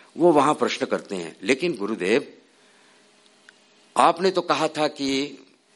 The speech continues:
आत्मा कभी मरता नहीं, लेकिन जो मैं तो देख रहा हूं, वो तो मेरा देह है, देह तो मर जाएगा, तो फिर देह कैसे आत्मा हो सकता है?" तो वो कहते, "वाह, चलो तुमको ये बात तो समझ में आई,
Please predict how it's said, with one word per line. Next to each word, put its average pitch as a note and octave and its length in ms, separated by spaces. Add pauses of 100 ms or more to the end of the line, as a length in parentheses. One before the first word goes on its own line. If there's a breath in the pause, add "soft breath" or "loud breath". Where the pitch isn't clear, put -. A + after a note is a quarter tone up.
(360)
आत्मा A#2 360
कभी A#2 260
मरता G#2+ 440
नहीं, A#2+ 360 (1400)
लेकिन C#3 320
जो E3+ 220
मैं D3+ 180
तो D#3 120
देख C#3 260
रहा C#3+ 240
हूं, C#3 260
वो A2+ 200
तो C3 120
मेरा A2+ 260
देह C3 360
है, C3 420 (200)
देह B2 200
तो D#3+ 120
मर C#3+ 180
जाएगा, C3 580 (960 soft breath)
तो C3 60
फिर D3 200
देह D3 260
कैसे E3+ 260
आत्मा C3+ 300
हो A#2 140
सकता G#2+ 320
है?" F2+ 340
तो A2 60
वो G#2 60
कहते, G2 260
"वाह, F2 220 (640 soft breath)
चलो F#2 180
तुमको A2+ 320
ये A#2 140
बात G#2+ 260
तो G2 60
समझ F#2+ 320
में F#2 100
आई, G#2+ 500